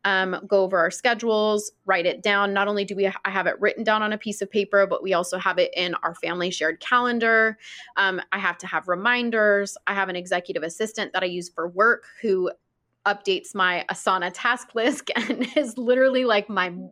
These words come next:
mom <laughs> because she's making sure that I'm actually completing my tasks.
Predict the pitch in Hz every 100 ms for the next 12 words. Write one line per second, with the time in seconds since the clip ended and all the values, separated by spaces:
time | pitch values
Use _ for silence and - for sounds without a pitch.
0 | - 202 190 214 269 277 277 311 302 302
1 | 285 - - - - 262 220 285 240 254
2 | 214 330 - 381 254 254 269 302 233 240
3 | 233 220 233 233 262 269 254 240 247 240
4 | 214 196 277 277 269 269 - -